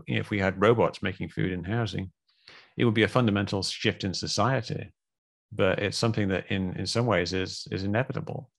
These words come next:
Uh, unless, you know, we have this, some kind of societal collapse or some kind of big war or cataclysm,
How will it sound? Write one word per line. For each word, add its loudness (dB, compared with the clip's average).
Uh, 0
unless, 0
you -2
know, -2
we -2
have 0
this, -6
some -6
kind -6
of -8
societal 0
collapse 0
or -10
some -8
kind -8
of -10
big -4
war -2
or -6
cataclysm, -6